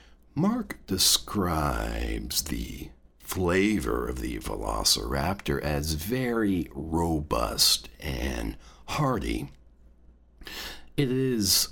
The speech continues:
similar in fashion to the meats in a lot of similarly sized, highly athletic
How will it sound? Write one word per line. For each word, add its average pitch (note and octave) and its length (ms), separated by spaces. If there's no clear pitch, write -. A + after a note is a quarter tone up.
similar F#2 640
in A1 120
fashion B1+ 960
to C#2+ 280
the B1+ 440
meats C#2 800
in A#2+ 160
a B2 60
lot C3+ 580
of E2+ 360
similarly B1+ 1000
sized, A#1+ 920
highly F3 720
athletic D#2+ 1040